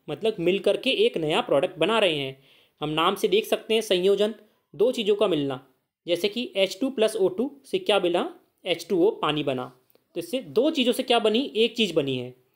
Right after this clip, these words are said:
इसको बोलते हैं संयोजन या कॉम्बिनेशन रिएक्शन। ये एक प्रकार का रासायनिक अभिक्रिया है। इसमें दो या दो से अधिक अभिकारक, रिएक्टेंट, हमने कल पढ़ा था अभिकारक क्या होते हैं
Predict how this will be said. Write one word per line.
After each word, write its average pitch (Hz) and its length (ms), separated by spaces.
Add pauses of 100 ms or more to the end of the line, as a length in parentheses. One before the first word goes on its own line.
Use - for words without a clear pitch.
(340)
इसको 190 200
बोलते 226 280
हैं 262 80
संयोजन 190 460
या 165 140
कॉम्बिनेशन 147 580
रिएक्शन। 147 460 (580)
ये 277 200
एक 339 220
प्रकार 247 280
का 247 100
रासायनिक 226 440
अभिक्रिया 202 420
है। 196 160 (320)
इसमें 247 380
दो 277 160
या 311 140
दो 220 220
से 262 160
अधिक 294 460
अभिकारक, 190 680
रिएक्टेंट, 165 520
हमने 165 180
कल 196 140
पढ़ा 196 220
था 226 180 (440)
अभिकारक 226 520
क्या 233 140
होते 220 240
हैं 226 160